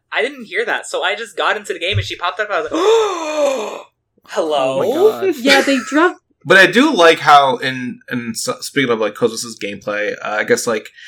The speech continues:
Speaker 4: I do like how they kinda tie into the story with the whole thing with, like, the Gnosis.
Speaker 1: Mm-hmm.
Speaker 4: How, like, Cosmos is obviously built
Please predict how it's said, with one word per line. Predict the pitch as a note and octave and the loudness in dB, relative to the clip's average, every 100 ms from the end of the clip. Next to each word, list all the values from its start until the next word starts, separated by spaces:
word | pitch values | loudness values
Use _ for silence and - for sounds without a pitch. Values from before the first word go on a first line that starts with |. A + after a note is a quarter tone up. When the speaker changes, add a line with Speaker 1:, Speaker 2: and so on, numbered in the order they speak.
| - | -4
Speaker 4:
I | E3 | 0
do | G#3 | 4
like | F3 C#3+ | 6 6
how | C#3 | 6
they | B2 A#2+ | 4 4
kinda | B2+ A#2 | 2 2
tie | G#2+ A#2 A2 | 2 4 4
into | A2 - | 2 -2
the | A2 | -6
story | - G#2 G#2+ A#2 A#2+ C3 | -6 -4 -2 -4 -6 -12
with | A#2 | -8
the | A2 | -6
whole | G#2+ A2 A2 | -4 -4 -2
thing | A2+ G#2+ | -4 -4
with, | G#2 | -6
like, | G2+ G#2+ | -6 -6
the | |
Gnosis. | G#2 G2+ G2+ B2 B2 - - | -6 -4 -2 2 2 0 -8
Speaker 1:
Mm-hmm. | F#3+ D3+ B2 | -14 -20 -10
Speaker 4:
How, | - A#2+ | -2 2
like, | A2 G#2+ | 2 0
Cosmos | - B2 A#2 A2+ A#2+ | 4 4 4 2 2
is | G#2+ - | 0 2
obviously | A#2 A2+ A2+ A#2+ A2+ G#2 G#2 _ _ _ _ A#2+ G#2+ | 2 4 2 2 2 2 -4 _ _ _ _ -20 -4
built | - C3 B2 - | 4 4 4 -4